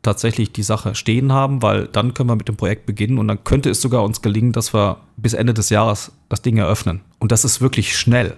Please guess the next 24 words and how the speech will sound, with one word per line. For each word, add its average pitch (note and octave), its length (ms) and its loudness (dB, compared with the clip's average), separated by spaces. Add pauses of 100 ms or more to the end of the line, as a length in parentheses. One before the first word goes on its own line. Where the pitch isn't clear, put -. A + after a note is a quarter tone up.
wenn G2+ 220 -2
man G2 100 -2
sich - 120 -10
das G2 160 -4
überlegt, F#2+ 520 -4
ne? A2+ 220 2
Wenn A2 140 -2
man G#2+ 160 0
jetzt A2 240 -2
noch A2+ 100 -2
die G#2+ 120 -4
Gelder G#2+ 260 0
zusammen G#2 340 -2
hat, A2+ 160 -2
könnten A#2 240 -2
wir A2+ 100 2
vielleicht A2+ 300 0
sagen, G#2 220 -2
„Mensch, A2 160 -2
in G#2 80 -2
Frankfurt A2+ 480 0 (840)
sind A#2 220 -2
wir, B2 260 4 (640)
ja, G2+ 240 -2